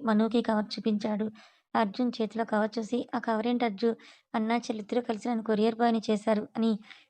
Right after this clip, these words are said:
మను చేతిలో కవర్ని, "మా చెల్లికి వాళ్ళ ఆయన గిఫ్ట్ అని ఇచ్చాడు, నువ్వు కొంచెం ఇచ్చేయవా?" అన్నాడు. అర్జు చేతిలో కవర్ తీసుకొని,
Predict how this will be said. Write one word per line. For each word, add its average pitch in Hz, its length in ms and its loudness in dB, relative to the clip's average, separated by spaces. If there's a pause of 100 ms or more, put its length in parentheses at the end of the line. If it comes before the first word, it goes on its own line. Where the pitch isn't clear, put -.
మను 226 200 2
చేతిలో 226 400 2
కవర్ని, 220 480 2 (340)
"మా 233 120 2
చెల్లికి 226 500 2 (120)
వాళ్ళ 226 220 2
ఆయన 214 240 4 (420)
గిఫ్ట్ 233 260 0
అని 262 120 6
ఇచ్చాడు, 226 320 0
నువ్వు 233 220 0
కొంచెం 220 280 -2
ఇచ్చేయవా?" 226 380 -2
అన్నాడు. 214 380 -2 (500)
అర్జు 233 260 0
చేతిలో 233 360 0
కవర్ 220 320 0
తీసుకొని, 233 480 2